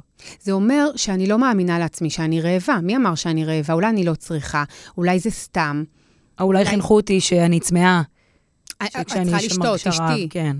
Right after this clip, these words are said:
Speaker 1: תשתי, זה,
Speaker 2: את
Speaker 1: זה
Speaker 2: עייפה.
Speaker 1: את, יכול להיות, דרך אגב,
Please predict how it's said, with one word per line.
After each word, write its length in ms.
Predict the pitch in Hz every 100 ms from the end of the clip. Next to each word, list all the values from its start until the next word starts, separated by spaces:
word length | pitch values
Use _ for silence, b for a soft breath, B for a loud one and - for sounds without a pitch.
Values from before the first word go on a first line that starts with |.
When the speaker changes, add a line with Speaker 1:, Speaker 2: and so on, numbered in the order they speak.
| 147
Speaker 1:
תשתי, 540 | 170 - - 240 220
זה, 140 | 175 175
Speaker 2:
את 60 |
Speaker 1:
זה 60 | 190
Speaker 2:
עייפה. 380 | 185 160 196 165 - 175
Speaker 1:
את, 60 | - _ _ _ _ _ -
יכול 260 | 165 220 262
להיות, 220 | 262 180
דרך 280 | 156 143 160
אגב, 400 | 151 147 143